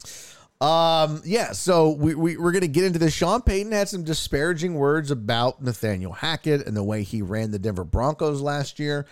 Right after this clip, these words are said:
I hope Jeff Bell is here. <clears throat> This may be the most we ever talk about the Denver Broncos on this show. So, Jeff Bell, if you're not here, damn it, get here.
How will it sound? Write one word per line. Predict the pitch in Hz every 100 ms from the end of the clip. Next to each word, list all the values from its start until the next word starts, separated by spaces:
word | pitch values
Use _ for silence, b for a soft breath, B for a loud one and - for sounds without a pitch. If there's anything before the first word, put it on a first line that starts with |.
| B B
I | -
hope | 139 123
Jeff | 143 113
Bell | 95 131 147
is | 160 -
here. | 160 170 - B B B B -
<clears throat> | - -
This | 226 147 160
may | 160
be | 147
the | 147
most | 143 147 123
we | 117
ever | 147 156
talk | - 156 143
about | 120 113
the | 110
Denver | 113 117 107
Broncos | 117 120 120 120 110
on | 113
this | 117
show. | - - 73 - _ _ _
So, | - 101
Jeff | 95 160 147
Bell, | 165 170
if | 120
you're | 135
not | 156 147
here, | 156 170 151 -
damn | 139 147 170
it, | - _ _ _ _ _ _ _ _ _ _ _
get | 147 156
here. | 123 95 90